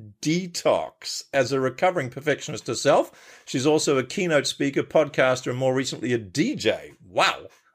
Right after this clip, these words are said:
that's interesting. Life on the edge. She is a confidence catalyst coach who helps people create a mindset reset so they can understand and remove the limiting beliefs that keep them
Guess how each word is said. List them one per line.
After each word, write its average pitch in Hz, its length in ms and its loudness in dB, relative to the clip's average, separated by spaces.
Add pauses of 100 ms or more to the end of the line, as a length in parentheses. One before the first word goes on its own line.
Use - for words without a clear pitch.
(100)
that's - 440 -4
interesting. 104 800 -2 (340)
Life 151 360 2
on 113 100 0
the 104 160 -2
edge. 110 400 0 (260)
She 156 320 0
is 143 400 0
a 120 200 0
confidence 196 800 -4
catalyst 156 720 -4 (160)
coach - 680 -2 (500)
who 135 100 4
helps 170 200 2
people 165 280 -6
create 139 240 2
a 131 40 0
mindset 143 840 0 (560)
reset 117 800 2 (160)
so 143 180 -2
they 131 140 2
can 139 120 -2
understand 151 480 -2
and 127 120 -4
remove 127 300 -4
the 127 80 -6
limiting 143 300 -4
beliefs 117 380 0
that - 140 -8
keep 131 240 -8
them 113 200 -8